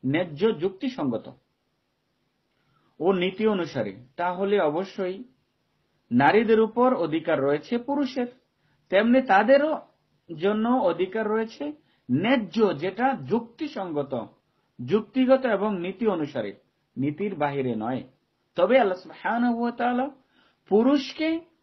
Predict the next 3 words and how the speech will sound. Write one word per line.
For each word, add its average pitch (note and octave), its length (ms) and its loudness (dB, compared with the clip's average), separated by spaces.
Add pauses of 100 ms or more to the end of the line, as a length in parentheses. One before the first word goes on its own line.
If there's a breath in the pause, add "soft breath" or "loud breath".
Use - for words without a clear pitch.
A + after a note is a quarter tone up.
(140)
আলাদা A#3+ 600 4 (800)
বাড়িয়ে E3 520 4
দিয়েছেন, D3+ 460 -2